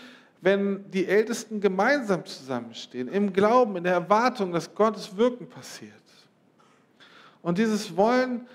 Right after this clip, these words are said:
das wollen wir auch bei uns in der Gemeinde erleben und sehen. In Josua Kapitel einundzwanzig lesen wir, dass die Verheißung Gottes an das Volk Israel sich nach einem Land der Ruhe, die sich danach gesehnt haben, das hat sich erfüllt.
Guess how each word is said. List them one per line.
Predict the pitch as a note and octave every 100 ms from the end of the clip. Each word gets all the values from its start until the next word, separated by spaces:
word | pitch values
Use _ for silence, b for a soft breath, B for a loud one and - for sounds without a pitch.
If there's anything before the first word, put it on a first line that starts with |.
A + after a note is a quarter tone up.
| B B
das | - F3
wollen | G3+ A3
wir | G3
auch | G#3+
bei | - G#3
uns | G#3+ G#3+
in |
der | G#3
Gemeinde | G3+ G3 G#3+ G#3+
erleben | F#3 D3+ D3 C3
und | B2 -
sehen. | A#2 G#2+ G2+ - - _ _ _ _ _ _ _ _ - D3+
In | D#3
Josua | G3+ G#3 A3 A3
Kapitel | G3 G#3 F#3
einundzwanzig | F#3 G3+ G3 - G3 G#3+ G3+ G#3
lesen | G#3+ G3+ F#3+
wir, | G#3 G#3
dass | G3+ F#3 - - _
die | E3+
Verheißung | - D#3 F#3 G#3 G#3+ - A3+ A#3 A3+ F3+
Gottes | F3 F#3 G3+ G3+
an | D#3+
das | D#3+ -
Volk | E3+ E3 E3
Israel | F#3 F#3+ F3+ F3+ F#3+ G3+ G3 B B B B _
sich | E3+ D#3+
nach | E3+ F3
einem | E3 D#3+
Land | D3+ F3 G#3+ G3
der | D3+
Ruhe, | C#3 F3+ A3 A3 G#3 B B B _ -
die | E3
sich | D#3+
danach | E3 E3+ E3+
gesehnt | D3+ C#3 E3+ G3 F#3
haben, | F3+
das | D3+ -
hat | - -
sich | D3
erfüllt. | C3+ - - D#3 A#2 A#2+